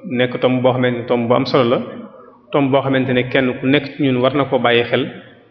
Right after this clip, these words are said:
Yaakaar naa ne gëstu bii nga xamante ne moom nga ci def ak lii nga xamante ne tey moom nga ñu ci baaxee ci yàqu-yàqu bi fi mu tollu ak li ko waral ak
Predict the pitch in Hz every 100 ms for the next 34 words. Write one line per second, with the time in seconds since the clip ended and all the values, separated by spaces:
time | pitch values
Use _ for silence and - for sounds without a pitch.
0 | _ _ _ 120 123 131 127 123 120 147
1 | - 151 127 151 151 - 143 135 131 131
2 | 120 135 135 131 123 123 - - - -
3 | _ _ _ _ _ 139 - - - 120
4 | 123 160 156 151 156 135 135 135 127 131
5 | 123 127 131 127 123 127 117 110 131 175
6 | - - - - - _ _ - 135 131
7 | 131 - - - 151 131 - 156 131 127
8 | 123 117 135 139 135 120 120 110 - -
9 | - - - - _ _ _ - 139 -
10 | - - - 156 127 135 156 139 127 127
11 | - - - - - - - - - -
12 | _ - 139